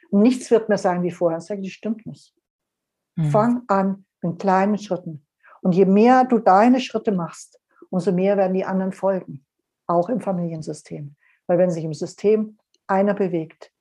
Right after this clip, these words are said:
Speaker 1: bewegt sich das ganze System. Es geht
Speaker 2: Mhm.
Speaker 1: gar nicht anders.
Speaker 2: Mhm.
Speaker 1: Ja? Und das ist das.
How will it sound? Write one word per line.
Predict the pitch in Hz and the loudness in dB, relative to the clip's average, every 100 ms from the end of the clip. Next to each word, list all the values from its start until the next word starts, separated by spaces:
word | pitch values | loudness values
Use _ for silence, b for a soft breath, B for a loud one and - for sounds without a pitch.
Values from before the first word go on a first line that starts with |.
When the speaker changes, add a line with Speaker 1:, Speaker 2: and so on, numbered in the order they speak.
| _ | _
Speaker 1:
bewegt | 202 175 175 - | -4 -2 -4 -6
sich | 165 | -10
das | - | -6
ganze | 185 175 170 | -4 -4 -6
System. | 170 160 - 147 143 _ _ _ _ | -10 -14 -12 -12 -12 _ _ _ _
Es | _ | _
geht | 143 131 | 2 2
Speaker 2:
Mhm. | |
Speaker 1:
gar | 131 123 | 2 -4
nicht | 131 - | -8 -8
anders. | 143 - - _ - | -10 -10 -18 _ -10
Speaker 2:
Mhm. | 135 127 117 _ _ | -8 -6 -10 _ _
Speaker 1:
Ja? | - - B B B B | -12 -12 B B B B
Und | 202 170 | -4 2
das | 226 277 | 2 2
ist | - - - | -2 -2 -4
das. | 165 - _ | -10 -12 _